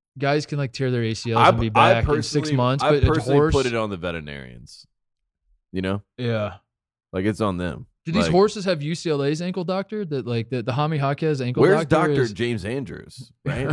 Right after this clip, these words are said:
Speaker 2: Like, where, like, can he, <laughs> can he get in there and do something for Giacomo?
Speaker 1: Can you imagine if you become the Doctor James name, James And-, I almost said Naismith, Doctor James Andrews of, uh,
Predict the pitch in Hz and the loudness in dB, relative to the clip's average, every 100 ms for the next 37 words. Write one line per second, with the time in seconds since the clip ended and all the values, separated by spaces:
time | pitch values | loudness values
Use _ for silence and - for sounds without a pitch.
0 | 123 113 113 131 156 139 120 123 92 151 | 4 4 6 6 6 6 2 0 0 -2
1 | 165 147 147 143 113 - 190 117 165 202 | 2 2 2 0 0 2 0 2 2 4
2 | 185 156 165 175 170 175 139 123 113 127 | 0 2 2 2 0 -2 -2 -2 -2 -2
3 | 180 220 175 _ _ _ _ - 113 113 | -2 -4 -6 _ _ _ _ -4 0 2
4 | 123 175 160 214 208 165 170 247 151 135 | 0 0 0 0 0 0 2 2 2 2
5 | 151 156 127 123 127 131 123 120 120 117 | 0 -2 -2 -2 -4 -2 -2 0 -2 -6
6 | - - 120 117 113 107 117 107 107 113 | -10 -10 -6 -2 -2 -2 -2 -2 -2 -2
7 | 110 104 104 - _ - 113 120 123 113 | -2 -4 -4 -8 _ -14 -4 0 0 0
8 | 113 107 101 107 113 107 104 104 - 101 | -2 -4 -6 -4 -4 -4 -4 -6 -6 -6
9 | 127 135 143 123 135 139 127 117 117 127 | 0 0 0 0 0 0 0 0 0 0
10 | 123 113 104 101 98 101 | -2 -2 -4 -2 -4 -4